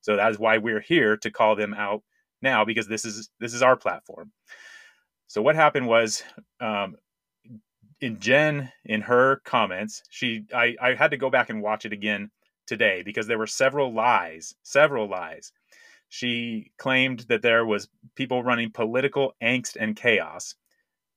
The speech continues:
That scene I would not describe as angsty or chaos. She said that it was a safety issue for kids or families who were looking on.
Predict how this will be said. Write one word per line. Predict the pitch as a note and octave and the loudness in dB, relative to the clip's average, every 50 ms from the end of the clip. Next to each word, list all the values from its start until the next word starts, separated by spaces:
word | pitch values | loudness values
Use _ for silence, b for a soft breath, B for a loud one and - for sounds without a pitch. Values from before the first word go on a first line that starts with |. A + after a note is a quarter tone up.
| - G#2 | -6 0
That | - G#2+ A#2 A2 | 2 2 2 2
scene | - - C3+ C3 B2+ B2+ | 0 -2 -2 -2 -2 0
I | B2+ A2+ | 2 2
would | A2+ G#2+ G#2+ | 2 2 0
not | G#2 A2 B2 | 0 0 -2
describe | G#2+ G#2+ - - A#2+ A2 G#2+ G2+ G#2+ G#2 G2+ | -2 -4 -6 -2 2 4 4 4 4 2 0
as | - G#2 G2+ F#2+ F2+ - - _ - | -4 -6 -6 -6 -8 -10 -16 _ -10
angsty | A2+ B2 A2+ - - C3+ B2 A#2+ | -10 -10 -10 -8 -6 -6 -4 -2
or | B2 C#3 C#3+ | 0 0 -2
chaos. | - - G#2 F#2 F2+ - F2+ F2+ G2+ A2+ - - - _ _ B B B B B B B B B B B | -2 -4 -6 -6 -6 -6 -8 -10 -12 -12 -12 -14 -18 _ _ B B B B B B B B B B B
She | - - - B2 B2 B2 A#2+ A#2+ A#2+ A#2 A#2+ - - _ | -14 -8 -4 -2 -2 -2 -2 -2 -2 -4 -6 -8 -12 _
said | - - - C#3 C3+ C3 C3+ C3 A#2 A2 | -14 -4 2 4 6 6 6 4 2 0
that | B2 A#2 A2+ A2+ - - _ | 2 2 2 0 -2 -6 _
it | C#3 C#3 | -8 -8
was | B2 A#2+ G#2+ | -6 -6 -6
a | A2+ G#2+ | -6 -6
safety | G2+ - - - G3+ A3+ A#3 G#3+ - C#3+ A#2 G#2 | -6 -4 -2 -2 -2 -2 -2 -4 -6 -6 -4 -4
issue | G#2+ G#2 G#2 - - G#2+ G#2+ A2 G#2+ | -4 -4 -6 -6 -6 -4 -4 -4 -6
for | - - A#2 A2+ | -4 -4 -6 -6
kids | G#2 - - D#3+ E3+ E3+ D#3+ | -6 -4 -2 -2 -2 -2 -2
or | A#2 C3+ C3 | -4 -6 -6
families | A#2 - - C3+ C#3 C3+ C3+ C3+ B2 - | -4 -2 0 0 0 0 -2 -4 -6 -6
who | A#2+ | -6
were | A#2 A#2 A2+ | -6 -4 -4
looking | G#2+ G#2+ - G#2+ G2 | -4 -4 -4 -6 -6
on. | F#2+ F2+ F#2 G2+ A2 | -6 -8 -10 -12 -12